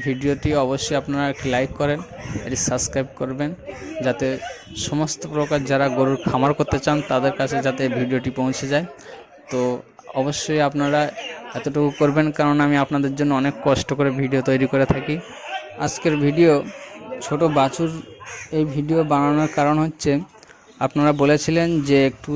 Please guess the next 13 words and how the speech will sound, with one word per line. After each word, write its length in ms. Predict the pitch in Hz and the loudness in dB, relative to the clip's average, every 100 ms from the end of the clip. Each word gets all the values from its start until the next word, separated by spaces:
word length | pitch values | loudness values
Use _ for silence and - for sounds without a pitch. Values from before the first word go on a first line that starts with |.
| 139 | -4
ছোট 180 | - 131 143 | -6 -6 -4
সাইজের 440 | - 143 139 143 | 0 2 4 2
একটু 160 | 139 143 | 0 -2
গরুগুলো 400 | 131 135 131 143 135 | 2 4 6 6 4
আপনারা 260 | 139 135 | 4 2
দেখাবেন 440 | 123 123 135 143 156 - - - - 127 | 4 2 2 0 -2 -4 -18 -20 -10 0
যাতে 220 | 123 117 | 2 2
খামার 360 | - 123 135 139 | 0 2 2 2
করতে 240 | 135 - | 0 0
পারেন 280 | 135 135 143 143 139 | 2 4 2 2 2
এবং 180 | 131 127 123 - | 2 2 -4 -4
এই 100 | 135 117 | -2 0
হাটের 320 | 117 135 | 0 -4